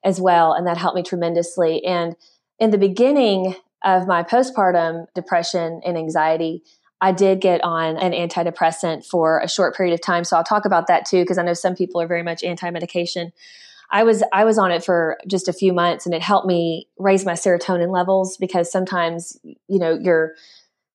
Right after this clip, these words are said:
just chemically, your body is not producing enough serotonin. So you kinda get into, your mind spirals down, and it helps you kinda break that spiral.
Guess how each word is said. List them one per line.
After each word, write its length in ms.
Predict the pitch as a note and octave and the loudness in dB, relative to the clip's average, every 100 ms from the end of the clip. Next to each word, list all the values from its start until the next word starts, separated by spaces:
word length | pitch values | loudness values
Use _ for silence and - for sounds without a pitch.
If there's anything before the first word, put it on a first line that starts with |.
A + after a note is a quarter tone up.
| _ | _
just 180 | G#3 F#3+ | -2 0
chemically, 520 | - G#3+ G3 F#3+ E3+ | 0 2 2 4 2
your 140 | E3 E3+ | 4 4
body 420 | E3+ D#3+ E3 E3 | 4 4 4 4
is 220 | E3 D#3+ | 2 2
not 180 | F3+ D#3 | -2 -2
producing 360 | F#3 E3+ E3 F3 | 0 0 0 -2
enough 160 | D#3+ | -2
serotonin. 640 | - E3+ E3 E3+ E3 D#3+ | 0 -2 0 -4 -4 -4
So 140 | E3+ F3 | -2 0
you 160 | E3 | 0
kinda 300 | E3 F#3 E3+ | -2 -4 -4
get 220 | D#3+ F3 E3 | 2 2 2
into, 340 | D#3+ - D#3+ | -2 0 0
your 120 | F3 | 2
mind 440 | E3+ E3+ E3+ E3 E3 | 0 0 2 0 -4
spirals 480 | - E3 D#3 D#3 | -2 0 2 0
down, 340 | D#3+ D#3+ D3+ D3 | 0 0 0 -2
and 100 | D3+ | -6
it 60 | |
helps 260 | D#3+ E3+ - | -6 -6 -6
you 60 | F3 | -6
kinda 220 | E3 D#3 | -6 -6
break 260 | D#3+ D#3+ D#3+ | -4 -4 -2
that 200 | D#3 - | -4 0
spiral. 420 | F3 D#3+ D#3 | 0 2 2